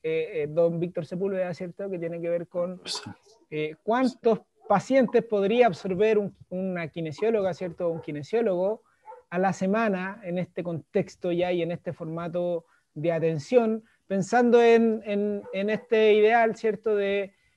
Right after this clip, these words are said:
eh, cómo podríamos sustentar en el tiempo un programa de rehabilitación, ¿cierto? Telemática, eh, en es-, en este formato, ¿cierto? Tan, tan, tan novedoso. Eh,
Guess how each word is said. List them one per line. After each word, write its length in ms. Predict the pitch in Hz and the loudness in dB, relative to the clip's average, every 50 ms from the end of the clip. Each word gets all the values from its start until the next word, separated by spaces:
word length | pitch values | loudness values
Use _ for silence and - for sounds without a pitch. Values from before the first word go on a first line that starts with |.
| _ _ _ | _ _ _
eh, 720 | 180 180 175 175 175 175 175 175 175 175 175 175 180 175 - | -2 0 0 2 2 0 0 0 0 0 0 -2 -2 -4 -2
cómo 220 | - 196 208 202 | 0 0 0 2
podríamos 600 | 185 196 190 190 196 220 226 220 208 208 208 - | 2 2 2 4 4 4 4 4 4 0 -2 -2
sustentar 560 | - 214 170 - - 208 185 - - 226 220 | -4 -4 -6 -4 -4 -4 -4 2 4 6 6
en 120 | 233 226 220 | 6 6 4
el 200 | 214 202 185 - | 2 0 0 0
tiempo 640 | 247 254 254 226 202 208 240 240 254 277 285 - _ _ _ _ _ _ _ | 6 6 6 6 6 4 4 4 4 2 0 -6 _ _ _ _ _ _ _
un 260 | - 214 233 233 202 | 6 6 6 6 4
programa 500 | 202 220 214 208 202 208 214 208 220 214 | 4 4 4 6 6 4 4 4 4 2
de 100 | 214 214 | 2 2
rehabilitación, 800 | 208 190 196 190 196 190 190 170 185 180 - - 214 214 214 196 | 2 2 2 2 2 2 2 0 0 -2 -2 2 2 2 2 2
¿cierto? 600 | 175 202 196 180 175 - 196 196 196 190 190 185 | 0 -4 -6 -6 -4 -4 -2 0 0 0 0 0
Telemática, 640 | 185 - 175 175 180 196 202 185 202 185 208 220 220 - _ _ - - - _ _ _ _ | -2 -2 -2 0 0 -2 -2 -2 -2 -2 -2 -2 -4 -8 _ _ -20 -20 -20 _ _ _ _
eh, 1600 | 175 170 175 175 175 170 175 170 170 170 170 170 170 170 165 165 160 160 165 160 160 160 156 156 156 156 156 151 147 151 151 _ - | -2 0 0 2 2 2 2 4 4 6 6 8 8 8 6 6 4 4 2 2 0 0 -2 -2 -2 -2 -4 -6 -8 -10 -14 _ 0
en 160 | 175 180 185 | 0 2 2
es-, 120 | 175 147 | 0 -2
en 160 | 214 190 175 | -2 -4 -4
este 260 | 175 156 - - 175 165 | -4 -6 -4 -6 -6 -6
formato, 400 | - - 165 165 175 175 170 156 | -6 -8 -8 -6 -6 -6 -8 -8
¿cierto? 300 | - 185 170 - 170 156 | -8 -8 -8 -6 -6 -6
Tan, 280 | 165 165 170 170 170 | -4 -6 -6 -8 -10
tan, 260 | - - 170 175 165 | -10 -10 -10 -10 -10
tan 220 | - _ 170 175 170 | -12 _ -8 -6 -6
novedoso. 540 | 165 160 160 170 185 170 - - 143 143 - _ _ _ _ _ _ _ _ _ _ | -4 -2 0 2 2 0 -2 -8 -16 -18 -18 _ _ _ _ _ _ _ _ _ _
Eh, 640 | _ 139 143 143 139 143 139 139 139 135 139 151 | _ -6 -4 -4 -2 -2 -4 -4 -6 -8 -10 -12